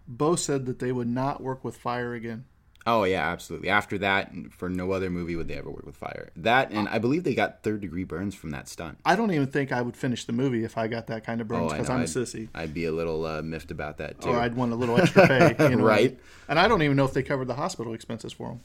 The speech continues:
Speaker 1: I don't
Speaker 2: I
Speaker 1: know.
Speaker 2: hope they did.
Speaker 1: Oh, I hope they did, but it was a different time.
Speaker 2: Yeah, exactly.
Speaker 1: Margaret Hamilton had to have someone break apart her sandwich or help feed her while filming so she didn't eat any of the makeup or touch anything. I did read a story that,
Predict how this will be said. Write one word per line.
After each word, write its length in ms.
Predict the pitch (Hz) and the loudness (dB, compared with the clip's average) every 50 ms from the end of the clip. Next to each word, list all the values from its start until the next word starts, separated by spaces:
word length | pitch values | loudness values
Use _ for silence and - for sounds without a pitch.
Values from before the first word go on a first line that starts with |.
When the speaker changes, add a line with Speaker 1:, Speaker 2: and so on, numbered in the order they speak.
| - - | -12 -10
Speaker 1:
I 60 | - | -8
don't 100 | - 82 | -6 -4
Speaker 2:
I 40 | 92 | -4
Speaker 1:
know. 40 | 95 | -2
Speaker 2:
hope 160 | 117 156 - | -2 -2 -2
they 140 | - 170 160 | -4 -4 -4
did. 160 | 180 170 - - | -2 -4 -2 0
Speaker 1:
Oh, 160 | 123 135 135 | 0 0 2
I 160 | 123 117 117 | 2 0 0
hope 200 | 117 147 190 - | -2 -2 -2 -2
they 100 | 147 127 | -2 0
did, 160 | 120 120 120 | 0 0 0
but 80 | 127 123 | 0 0
it 20 | |
was 80 | 123 120 | -2 0
a 60 | 117 | 0
different 260 | 131 131 - - 135 | -2 -2 -2 -4 -8
time. 280 | - 151 165 175 135 - - - - - | -8 -8 -8 -8 -8 -10 -14 -18 -14 -10
Speaker 2:
Yeah, 200 | 87 85 85 85 | -8 -6 -6 -6
exactly. 480 | 82 73 82 82 82 78 78 80 78 - - - - - - - - - | -8 -6 -8 -8 -8 -8 -8 -10 -12 -12 -16 -20 -20 -20 -20 -18 -12 -4
Speaker 1:
Margaret 320 | 139 151 185 196 202 202 | 0 2 2 4 2 2
Hamilton 380 | 175 190 190 185 175 165 165 170 | 2 0 -2 -2 -2 -4 -4 -2
had 240 | 156 170 170 160 151 | -2 0 0 0 0
to 60 | 139 | 0
have 200 | 151 151 151 143 | 2 0 0 0
someone 280 | - - 160 156 143 131 | -2 -2 -2 0 0 2
break 240 | 135 143 156 151 | 2 2 2 2
apart 300 | 180 143 - - 160 156 | 0 -4 -4 -4 -4 -2
her 60 | 151 135 | -2 -4
sandwich 500 | 139 - 156 151 151 143 127 123 - - | -4 -6 -6 -6 -4 -4 -4 -4 -4 -6
or 140 | - 131 127 | -6 -4 -2
help 260 | 120 156 151 - - | -2 -2 -2 -2 0
feed 140 | - 170 165 | 0 2 2
her 80 | 151 131 | 2 2
while 160 | 131 127 120 | 2 0 -2
filming 340 | - - 165 165 156 139 127 | -4 -4 -4 -2 -2 -4 -2
so 120 | - 143 | -2 -4
she 160 | 131 - 143 | -4 -2 -2
didn't 220 | 135 143 143 - - | -2 -2 -2 -4 -4
eat 220 | 143 143 147 - - | -4 -4 -4 -4 -4
any 240 | 147 151 151 143 - | -6 -4 -4 -4 -6
of 160 | - 127 117 | -6 -6 -6
the 80 | 123 127 | -4 -2
makeup 300 | 127 143 143 151 139 127 | -2 -2 -2 -2 -4 -4
or 80 | 123 120 | -6 -6
touch 280 | - - 143 139 - - | -4 -4 -6 -4 -4 -6
anything. 440 | 117 117 113 - 123 123 123 117 - - | -8 -8 -8 -8 -10 -10 -10 -10 -8 -4
I 160 | - 135 135 | -2 0 2
did 220 | 131 170 185 175 170 | 4 4 4 4 2
read 140 | 180 180 | 2 0
a 80 | 170 151 | 0 0
story 420 | - - 170 165 165 160 151 147 143 | -2 -2 -2 0 0 0 0 0 2
that, 400 | 139 - 139 135 131 127 127 | 4 4 4 4 2 0 -2